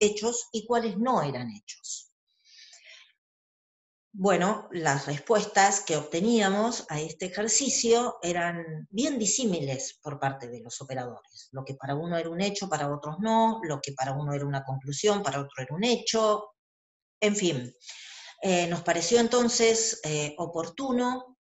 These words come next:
eh, convertir esta actividad en un tutorial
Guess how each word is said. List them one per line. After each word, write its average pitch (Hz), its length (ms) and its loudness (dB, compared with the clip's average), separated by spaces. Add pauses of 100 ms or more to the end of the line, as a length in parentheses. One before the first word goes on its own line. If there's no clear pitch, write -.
eh, 143 800 -6
convertir 156 580 -2
esta 180 220 0
actividad 202 540 4
en 175 160 4
un 160 260 -4
tutorial 214 920 4